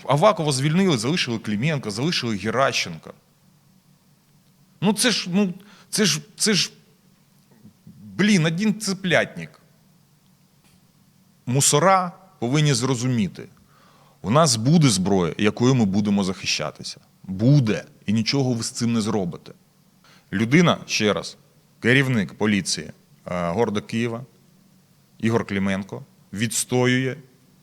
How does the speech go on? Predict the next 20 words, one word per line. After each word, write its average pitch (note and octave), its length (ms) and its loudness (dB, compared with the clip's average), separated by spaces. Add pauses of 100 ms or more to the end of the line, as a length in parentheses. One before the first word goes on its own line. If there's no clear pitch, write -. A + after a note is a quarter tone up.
(420)
інтереси B2 600 2
криміналу. G#2 600 -2 (1400)
Відстоює B2+ 720 0 (400)
інтереси C3 420 0
Д G#2 140 -2
Р G2 120 0
Г. - 200 -6
Ви B2+ 100 -4
думаєте, D#3 300 0
з - 40 -4
кого E3+ 240 2
будуть B2+ 240 -4
складатися A2 840 0
більшість G#2+ 400 -4
Д G#2 80 -2
Р F#2+ 120 -2
Г? F2 180 -10 (460)
Повертаючись G#2+ 640 -2
до F2 120 -14
теми. D2 260 -16